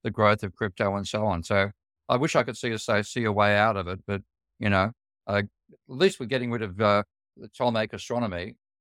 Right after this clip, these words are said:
Galileo improved navigation systems and the calendar didn't shift all the time. Uh, but, you know, it, it was obvious it was a good idea, but we've still got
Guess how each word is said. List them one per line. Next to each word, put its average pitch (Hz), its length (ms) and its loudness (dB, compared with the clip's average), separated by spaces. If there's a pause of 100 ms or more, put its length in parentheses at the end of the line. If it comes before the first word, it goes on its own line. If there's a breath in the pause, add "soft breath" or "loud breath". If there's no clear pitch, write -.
Galileo 113 560 2
improved 107 440 -2
navigation 107 640 -2
systems 107 420 -10
and 101 80 -10
the 104 60 -10
calendar 123 460 -2
didn't 92 300 -14
shift - 320 -12
all 87 200 -10
the 85 80 -14
time. 85 400 -10 (420)
Uh, 107 280 4
but, 101 200 -8 (340)
you 120 100 -10
know, 110 140 0
it, 117 160 -4
it 123 120 -8
was 117 160 -6
obvious 123 440 0
it 107 40 -14
was 104 140 -6
a 107 40 -8
good 110 200 -2
idea, 104 680 0 (340)
but 120 140 -2 (220)
we've 123 180 -6
still 160 280 -6
got 117 180 0